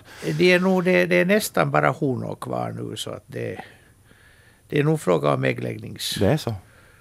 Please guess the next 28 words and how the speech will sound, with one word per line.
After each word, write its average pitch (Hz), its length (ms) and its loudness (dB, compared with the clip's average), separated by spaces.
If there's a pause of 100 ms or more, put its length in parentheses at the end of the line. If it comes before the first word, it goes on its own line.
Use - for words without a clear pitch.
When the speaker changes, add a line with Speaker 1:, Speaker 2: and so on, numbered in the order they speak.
(280)
Speaker 1:
äggläggningsflykter 117 1120 -10
och - 160 -18 (1700)
Speaker 2:
Mm. 110 280 2 (120)
Speaker 1:
att 131 160 -8
det 85 80 4
är 80 60 6
ju, 64 200 -2 (600)
det 151 120 -2
är 170 40 4
ju - 80 2
bra 143 180 0
att 165 160 0
utnyttja 147 520 -4
det 120 100 -10
här. - 280 -6 (100)
Mörker 135 540 -6
och, 113 120 -8 (1600)
eh, - 220 -6
mörker 156 500 2
och 135 140 -2
kyla, 147 380 2
det 64 100 0
är 64 100 2
inga 95 220 -2
rovdjur 120 480 -2
i 113 60 -10
farten. - 560 -10 (1000)
Speaker 2:
Nej. 123 260 6